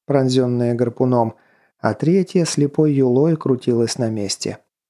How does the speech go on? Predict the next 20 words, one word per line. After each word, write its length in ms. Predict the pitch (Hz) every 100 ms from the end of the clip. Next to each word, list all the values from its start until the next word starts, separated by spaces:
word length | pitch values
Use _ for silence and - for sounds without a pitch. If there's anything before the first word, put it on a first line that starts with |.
| _
Панцирь 440 | - 123 156 170 156
её 240 | 151 151
зиял 460 | 139 131 120 110 110
пробоинами. 760 | - 113 117 107 104 104 104 - _ _ _ _ 123
В 120 | 123
некоторых 600 | 165 208 - - 147 -
торчали 540 | 120 123 - 180 175
металлические 800 | 160 156 147 165 156 - - 147
древки 440 | 135 143 143 -
копий. 640 | 139 - 110 101 107 101 _ _ _ _ _ _
То 140 | 113
тут, 460 | - 135 160 165 -
то 140 | - 104
там 380 | 107 127 151
щёлкали 640 | 147 - 113 120 - 113 113
выстрелы. 680 | 110 101 - 117 101 101 - _ _ _ _
Монстров 640 | - 160 196 - 190 170 -
почти 420 | 143 - - 165
не 100 | 151
осталось, 680 | 143 - - 110 95 -